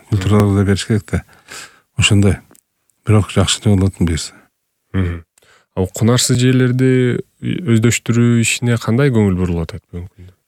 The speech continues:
Speaker 1: Эми, э, азыр мисалы бизде ушундай, э, эмелер бар, дыйкандар бар. Ошол кунарсыз жерлерди азыр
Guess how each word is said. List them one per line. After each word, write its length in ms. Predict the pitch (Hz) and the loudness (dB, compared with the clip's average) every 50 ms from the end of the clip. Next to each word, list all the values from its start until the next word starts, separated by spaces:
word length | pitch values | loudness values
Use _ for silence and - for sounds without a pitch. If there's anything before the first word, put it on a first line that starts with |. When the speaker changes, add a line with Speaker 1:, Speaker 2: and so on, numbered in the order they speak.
| _ _ | _ _
Speaker 1:
Эми, 220 | - 135 131 135 135 | 2 4 4 4 4
э, 380 | 117 95 92 101 95 - 76 71 - - - - 127 | 2 2 0 0 -2 -4 -4 -8 -10 -12 -12 -6 -2
азыр 340 | 160 101 95 104 110 117 110 | 0 0 2 2 2 2 2
мисалы 540 | 110 113 104 - - 117 113 113 117 117 101 - _ _ _ _ _ _ _ _ _ | 2 2 2 0 0 -2 -2 0 0 -2 -4 -6 _ _ _ _ _ _ _ _ _
бизде 280 | - 110 104 104 127 117 | -2 0 2 2 2 2
ушундай, 480 | 107 - - 120 113 110 117 113 110 101 | 2 2 0 2 2 2 2 2 2 2
э, 840 | 95 95 92 92 90 90 90 90 90 90 90 90 92 92 90 87 78 - 113 | 2 2 0 0 0 2 2 2 2 2 2 2 2 0 0 0 0 0 0
эмелер 340 | 113 110 110 107 107 107 113 | 2 2 2 2 2 2 2
бар, 140 | 123 147 196 220 151 98 - - - _ _ _ _ _ _ _ _ _ _ | 0 0 0 0 0 -2 -4 -6 -12 _ _ _ _ _ _ _ _ _ _
дыйкандар 460 | - 117 92 87 110 107 101 101 95 | 0 0 2 2 2 2 2 2 2
бар. 240 | 92 90 87 82 - - - - | 2 0 0 -2 -4 -8 -6 -2
Ошол 560 | 110 104 - 117 113 110 110 104 104 101 92 | -2 0 2 2 2 2 2 2 0 0 -2
кунарсыз 560 | - - 110 117 113 107 - - - 113 104 - | -2 0 2 2 2 2 0 -2 -4 -6 -4 -2
жерлерди 640 | 117 117 107 110 113 113 104 107 123 117 110 95 - - - - _ _ _ _ _ _ | 0 0 2 2 2 0 0 0 0 0 0 -2 -4 -8 -18 -20 _ _ _ _ _ _
азыр 320 | 113 107 104 101 101 98 | 0 2 2 4 4 4